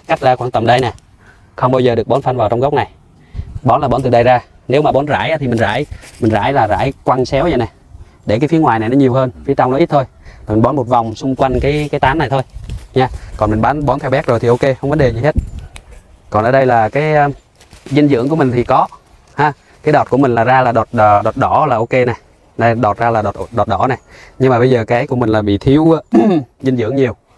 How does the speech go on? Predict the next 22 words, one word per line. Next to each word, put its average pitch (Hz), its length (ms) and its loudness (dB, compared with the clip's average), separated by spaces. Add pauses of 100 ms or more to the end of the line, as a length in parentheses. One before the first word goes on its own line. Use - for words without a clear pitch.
(580)
thiếu, 147 220 4
ờ, 131 160 4
trung 131 200 0
vi 123 100 2
lượng, 110 220 2 (280)
với 131 120 2
lại 107 140 2
là 104 80 -2
rễ 101 160 0
bị 120 100 -2
tuyến 131 160 2
trùng 113 180 -2
thì 107 120 -2
nó 117 80 0
bị, 104 240 2
ờ, 95 180 2
cái 123 140 -2
lá 123 180 0
nó 151 80 -4
như 135 120 0
thế 131 60 0
này. 127 140 -2